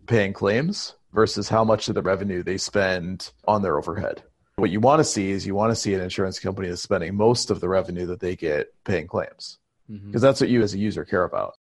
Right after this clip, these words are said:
Speaker 1: And because insurance can be really hard to compare, the last thing you want is your insurance company spending a little bit on paying claims. Maybe they argue with you a lot when there is a claim or try to shortchange you,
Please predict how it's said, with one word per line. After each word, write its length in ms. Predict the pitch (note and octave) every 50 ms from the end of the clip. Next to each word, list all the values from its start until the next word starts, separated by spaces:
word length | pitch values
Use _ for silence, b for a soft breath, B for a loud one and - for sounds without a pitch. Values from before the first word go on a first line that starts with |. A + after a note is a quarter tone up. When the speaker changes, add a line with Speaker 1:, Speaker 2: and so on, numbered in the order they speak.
| _ _ _ _ -
Speaker 1:
And 120 | - A2 G#2
because 260 | A2+ - C3+ C3+ B2
insurance 360 | C3+ A#2 - C3 A#2+ A2 G#2 -
can 140 | - G#2
be 140 | G2+ G2+ G2+
really 200 | G2+ G2+ F#2+ F#2+
hard 220 | G2 G#2 G2 F#2+ F#2
to 80 | - -
compare, 720 | - G2 G2+ - C#3 C#3+ C3+ A2+ G2+ F#2+ F2+ F#2+ G2+ - _ _ _ _ _ _ _ _ _ -
the 60 | - -
last 300 | A2+ B2+ C3+ C3 A2+ -
thing 140 | B2+ A2 G#2
you 120 | G#2 G#2
want 280 | G#2 F#2+ F#2+ F#2 F2+ F2+
is 120 | G2+ G2 F#2+
your 100 | G2 F#2
insurance 340 | F#2 F2+ - G#2 F#2 F#2 - -
company 380 | - G2+ F2+ - F#2 F#2+ F#2+
spending 560 | F2+ - - G2+ F#2+ F2+ F#2 F#2 F2+ F2 F2+ F#2 G#2
a 20 |
little 260 | A#2+ C3+ C#3 C#3+ C#3
bit 140 | A2+ A2+ G2+
on 180 | F#2+ G2 F#2 F#2+
paying 260 | - A#2+ F#2+ F2 F2+ F2
claims. 760 | - G2+ F#2 F#2 F2+ F2+ F2 F2 G2+ - - - - - _ _ _ _ _ _
Maybe 160 | - A2 A2 A2
they 100 | G#2+ A2
argue 340 | G#2+ A2 B2 G#2+ G2+ F#2+ F2
with 180 | F#2 F#2+ -
you 140 | - G#2+ G2+
a 20 | F#2+
lot 220 | F#2+ E2+ C2 B1
when 100 | F#2+ G2
there 120 | G2 A2
is 100 | A#2+ A2
a 40 | A2
claim 480 | - - G#2 F#2 E2+ F2 F2+ E2+ D#2+ D#2
or 240 | F2 F2+ F2+ E2+ _ b b b b b b b -
try 140 | - A#2+ A#2+
to 60 | B2+
shortchange 600 | - - G#2 G2 C#2 - - G#2+ G#2+ G#2+ G2+ F#2+
you, 360 | F#2 D#2+ D2+ F2+ F2+ F2 -